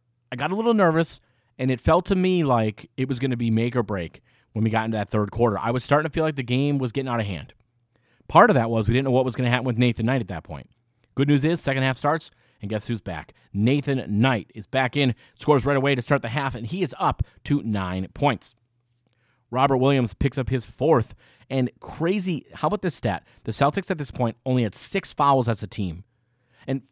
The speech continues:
first of all, I'm not sharing the stat 'cause I thought the refereeing was bad. I didn't, I didn't think it was. I don't think I've even mentioned the refereeing in this game at this point. But what's crazy is that you have six po-,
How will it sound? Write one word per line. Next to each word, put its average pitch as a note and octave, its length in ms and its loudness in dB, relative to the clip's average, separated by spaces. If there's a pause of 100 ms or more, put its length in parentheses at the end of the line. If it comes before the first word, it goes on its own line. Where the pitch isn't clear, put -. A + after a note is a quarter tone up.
(120)
first E3+ 180 4
of D3 40 2
all, A#2 80 4
I'm C3 140 2
not D#3 180 0
sharing D3+ 440 4
the B2+ 60 0
stat B2+ 280 0
'cause - 80 -10
I A#2 80 -2
thought A2 140 -2
the A2+ 60 -6
refereeing G#2 360 -2
was F2+ 100 -6
bad. D#2+ 280 -10
I G#2+ 120 -4
didn't, A2+ 240 -4
I G2 80 -6
didn't G#2 200 -4
think A2 160 -6
it A#2 80 -4
was. C3+ 280 -2 (840)
I A2 120 -10
don't A2 120 -4
think A2+ 140 -10
I've A#2+ 120 0
even B2 200 2
mentioned C#3 300 -2
the D3 40 2
refereeing D#3 340 4
in A3+ 100 0
this G3 120 0
game F2 200 -6
at E2 80 -10
this F2+ 120 -16
point. D2 280 -16 (240)
But B2+ 320 0 (260)
what's B2 180 -2
crazy G3+ 280 -2
is A#2 100 -4
that A#2+ 80 -4
you B2+ 120 -2
have A2 100 -4
six F#3+ 200 -8
po-, - 220 -6